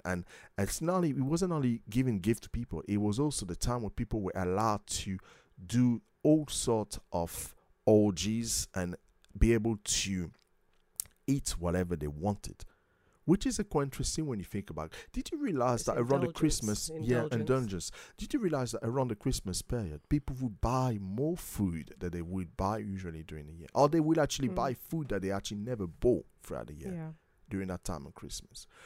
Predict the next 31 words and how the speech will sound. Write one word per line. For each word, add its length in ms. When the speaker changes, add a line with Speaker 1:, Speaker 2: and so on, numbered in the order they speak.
Speaker 1:
So 300
the 160
pagan 440
were 120
celebrating 800
the 80
solstice 560
festival, 560
and 220
they 140
were 140
celebrating 600
by 140
giving 340
gift. 380
They 80
were 120
celebrating 680
by 240
being 200
married. 400
They 100
were 100
celebrating 640
by 220
eating 320
food. 360
They 100
were 100
celebrating 720
by 200